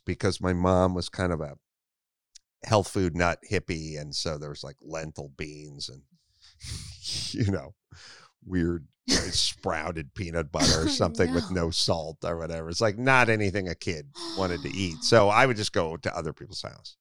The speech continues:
Speaker 2: And did your parents hug you and kiss you or no?
Speaker 1: No.
Speaker 2: Never?
Speaker 1: No, not their, there, there were weird, kinda cold people.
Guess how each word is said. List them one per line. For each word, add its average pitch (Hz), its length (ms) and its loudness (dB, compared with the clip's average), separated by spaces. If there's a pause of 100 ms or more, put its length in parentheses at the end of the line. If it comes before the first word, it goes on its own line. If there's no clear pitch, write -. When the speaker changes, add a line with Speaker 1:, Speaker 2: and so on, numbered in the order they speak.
Speaker 2:
And 185 440 -12
did 190 180 -10
your 190 180 -8
parents 160 360 -8
hug 156 240 -8
you 175 140 -14
and 165 120 -14
kiss 170 220 -10
you 196 140 -14
or 165 100 -14
no? 127 340 -16 (140)
Speaker 1:
No. 95 680 4 (100)
Speaker 2:
Never? 160 560 -4 (300)
Speaker 1:
No, 92 520 4
not 92 320 -2
their, 92 400 0 (120)
there, 117 220 -4
there 131 120 4
were 123 260 -2 (520)
weird, 135 480 2 (260)
kinda 113 240 -2
cold 107 720 4 (1120)
people. 101 500 0